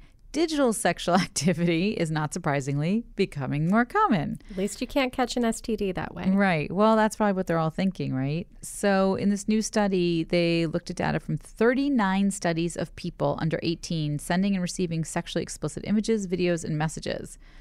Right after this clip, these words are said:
Speaker 1: So again, like we said in the beginning, a hundred and ten thousand kids from age eleven point nine to seventeen with a mean of fifteen point sixteen, which I don't even understand what that means. Like, fifteen point, whatever. They're fifteen. <laughs> The mean age is fifteen,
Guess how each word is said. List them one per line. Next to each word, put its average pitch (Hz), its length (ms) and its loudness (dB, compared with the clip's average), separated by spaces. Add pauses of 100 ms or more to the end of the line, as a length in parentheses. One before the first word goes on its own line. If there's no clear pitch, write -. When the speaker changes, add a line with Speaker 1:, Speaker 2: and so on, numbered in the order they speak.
(200)
Speaker 1:
So 165 360 2
again, 165 340 0
like 156 160 -2
we 147 60 -6
said 160 120 -4
in 156 40 0
the 175 60 0
beginning, 240 260 2
a 185 40 2
hundred 208 400 0
and 202 160 0
ten 196 520 -2 (120)
thousand 214 680 0 (100)
kids 151 640 -6 (640)
from 180 220 -2
age 175 220 0
eleven 180 420 2
point 214 280 0
nine 165 260 0
to 170 80 -8
seventeen 156 800 -2
with 147 160 -4
a 156 60 0
mean 160 360 0
of 151 120 -2
fifteen 156 640 -4
point 151 340 -4
sixteen, - 600 -6
which - 160 -8
I 151 40 -4
don't 147 120 -2
even 151 100 0
understand 139 300 -4
what - 60 -10
that - 140 -8
means. - 400 -8
Like, 143 140 -4 (140)
fifteen 147 320 -8
point, - 180 -10
whatever. 143 400 -4
They're 170 80 -4
fifteen. 151 640 -4 (260)
<laughs> - 0 -
The 262 340 4
mean 220 220 4
age 208 220 4
is 190 100 -8
fifteen, 151 500 -4